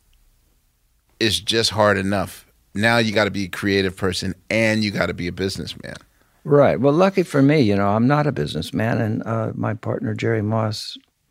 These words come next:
Speaker 2: was, is. Um,
Speaker 1: But it's still your business, though. I'm sure that
Speaker 2: Yeah.
Speaker 1: you guys have to have, like, a fifty-fifty kind of, like, "Okay,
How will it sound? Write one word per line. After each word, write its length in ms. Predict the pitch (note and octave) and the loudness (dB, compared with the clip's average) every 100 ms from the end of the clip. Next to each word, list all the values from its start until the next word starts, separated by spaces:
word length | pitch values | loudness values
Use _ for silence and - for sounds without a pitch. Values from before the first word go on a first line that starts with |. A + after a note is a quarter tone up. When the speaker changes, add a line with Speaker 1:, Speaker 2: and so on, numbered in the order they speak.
| _ _ _ _ _ - | _ _ _ _ _ -8
Speaker 2:
was, 480 | A2 C3+ F2 F2 - | -2 0 -2 -8 -6
is. 460 | B2 B2+ G2+ D#2+ - - _ _ _ _ - - _ | 0 0 0 -6 -12 -18 _ _ _ _ -20 -20 _
Um, 720 | - G#2+ G2 G2 G2+ G#2+ G#2+ - _ _ _ _ _ _ - - - _ _ _ _ _ _ _ _ _ _ _ - | -2 0 0 2 0 -2 -6 -12 _ _ _ _ _ _ -10 -10 -10 _ _ _ _ _ _ _ _ _ _ _ 0
Speaker 1:
But 140 | C#3+ | 2
it's 80 | C#3 | 2
still 200 | - F3+ | 2 2
your 180 | B2+ A#2 | 4 2
business, 380 | G2 G#2+ F#2+ - | 2 0 0 -6
though. 220 | - - G#2 | -10 -12 -8
I'm 120 | G#2+ | -2
sure 260 | - C#3 - | 2 4 4
that 160 | G#2 | 4
Speaker 2:
Yeah. 80 | F#3+ | 6
Speaker 1:
you 80 | G3 F3+ | 8 8
guys 140 | G2+ A2 | 6 2
have 140 | F#2 | 0
to 100 | F#2+ | 0
have, 200 | F2+ F#2 | -2 -2
like, 160 | F2 F2 | -4 -6
a 160 | B1+ - - _ _ | -8 -8 -20 _ _
fifty-fifty 680 | - - F#2+ F#2+ F2+ F2+ C#2+ | -6 -4 -6 -8 -8 -10 -10
kind 260 | - F#2+ F2+ | -4 -2 -2
of, 180 | F2+ F2 | -6 -8
like, 240 | E2 - | -10 -8
"Okay, 420 | F2 E2+ E2 F2+ | -10 -6 -8 -8